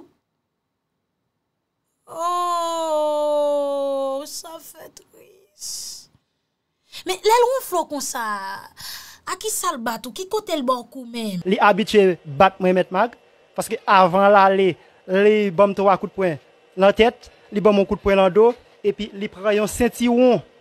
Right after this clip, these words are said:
Speaker 2: les passe dans le cou, la femme fait balancer, tant que, par contre, pour qui ça le prend, moi, j'étais là, m'a supporté.
Speaker 1: Adieu, adieu, adieu, la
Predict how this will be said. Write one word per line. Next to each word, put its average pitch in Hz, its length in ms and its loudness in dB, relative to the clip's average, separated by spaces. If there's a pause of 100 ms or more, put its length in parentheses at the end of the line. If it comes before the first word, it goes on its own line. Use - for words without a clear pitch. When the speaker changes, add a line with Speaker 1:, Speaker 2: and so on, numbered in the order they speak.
(220)
Speaker 2:
les 202 100 -8
passe 214 240 0
dans 214 180 2
le 196 60 0
cou, 202 260 -4 (260)
la 170 140 -2
femme 170 640 0
fait 170 120 -2
balancer, 160 680 -2
tant 160 160 -8
que, 147 220 -10 (360)
par 160 140 2
contre, 170 160 0
pour 170 80 -10
qui 185 80 -8
ça 170 160 2
le 165 60 0
prend, 170 320 0 (200)
moi, 240 160 2
j'étais 208 200 0
là, 175 160 2
m'a 175 100 2
supporté. 160 600 -4 (580)
Speaker 1:
Adieu, 285 320 -8 (420)
adieu, 285 440 -4 (260)
adieu, 262 800 -4
la 240 400 -2